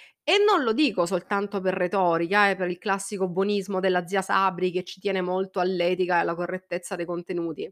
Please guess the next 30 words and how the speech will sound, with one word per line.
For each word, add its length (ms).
No, 140
no, 360
sono 220
proprio 220
alcuni 260
parametri 420
fondamentali 720
nell'indicizzazione, 1200
cioè 520
della 280
possibilità 420
di 80
avere 340
molto 280
traffico 460
grazie 380
a 20
quante 300
volte 340
Google 340
e 40
gli 60
altri 220
motori 280
di 60
ricerca 580
propongono 520
i 40
nostri 320
contenuti 760